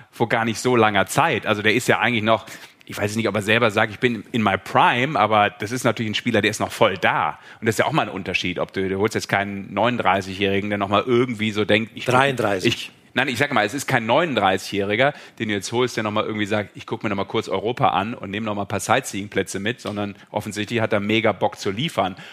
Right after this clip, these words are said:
Speaker 1: Und das musst du ja auch erst mal finden, dass einer sich so
Speaker 2: Ja.
Speaker 1: eingliedert und dann einfach auch offensichtlich, haben wir von Dominik ja auch gehört, ähm, viel für die Sch-, Teamchemie auch, ähm,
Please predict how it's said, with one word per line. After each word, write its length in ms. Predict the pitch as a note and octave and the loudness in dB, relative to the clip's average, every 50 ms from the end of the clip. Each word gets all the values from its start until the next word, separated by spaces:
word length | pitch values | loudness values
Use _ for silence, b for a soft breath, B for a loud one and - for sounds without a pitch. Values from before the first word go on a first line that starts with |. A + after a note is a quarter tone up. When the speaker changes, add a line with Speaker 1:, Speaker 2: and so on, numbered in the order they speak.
| C#3 B | -16 B
Speaker 1:
Und 160 | G#2 G#2+ - - | -12 -8 0 2
das 240 | A2+ G#2+ G#2 - - | 0 2 0 -2 -6
musst 180 | B2 A#2+ - - | -6 -6 -4 0
du 60 | A2 | 0
ja 60 | G#2 | 2
auch 100 | G#2 C3+ | 2 2
erst 160 | C3+ G2 F#2 | 0 0 -2
mal 100 | G2+ F#2 | -4 -8
finden, 340 | - - - F2 E2+ E2+ E2 | -6 -4 -6 -6 -6 -6 -10
dass 180 | D#2+ F2+ - - | -12 -12 -10 -8
einer 200 | - G2+ F#2+ F#2+ | -6 -4 -4 -4
sich 160 | F2+ F#2 - | -4 -6 -10
so 140 | - - G#2+ | -6 -4 -2
Speaker 2:
Ja. 60 | - | 0
Speaker 1:
eingliedert 600 | F#2+ F#2+ G#2+ A#2 A2+ A2+ A#2+ B2 B2 C3 B2+ B2 | 2 2 2 4 2 2 2 4 4 2 2 0
und 120 | - A2 G2+ | -2 -2 -2
dann 120 | G#2 G#2+ | -2 0
einfach 280 | - - A2 - A#2+ G2+ | 0 -2 -2 0 0 0
auch 160 | - G2+ - | 0 0 -2
offensichtlich, 500 | - A2+ - - F#2+ G2+ A2 - B2 A2 | -4 -10 -10 -8 -8 -6 -6 -6 -4 -4
haben 80 | G#2 G2+ | -2 -2
wir 140 | G2+ F#2+ | -2 -2
von 160 | G2+ G2+ G2+ F2+ | -2 -6 -8 -6
Dominik 320 | - G#2 A2 G#2 F#2+ - | -4 -4 -2 -2 0 0
ja 80 | G#2+ D#2 | 0 0
auch 100 | G#2+ - | 0 0
gehört, 240 | A#2 A2+ A#2 A2+ B B B B B B B | 2 0 0 0 B B B B B B B
ähm, 360 | - G2 G2 G2 G2 G2 - | 0 0 2 2 0 -4 -6
viel 220 | - - - C#3+ C3 | -6 0 0 0 0
für 100 | - A#2+ | 0 -4
die 80 | G#2+ | -8
Sch-, 180 | - - - - | -10 -10 -12 -10
Teamchemie 640 | - - F3 E3+ - - B2 G#2+ G#2 G#2+ A#2 B2+ - | -4 -2 -2 -2 -2 -4 -2 -2 0 0 0 0 0
auch, 300 | - G#2 G2 - - - _ _ - | 0 -2 -2 -2 -8 -20 _ _ -2
ähm, 300 | F#2 E2+ E2+ G2+ F#2+ - | 0 0 0 -2 -6 -8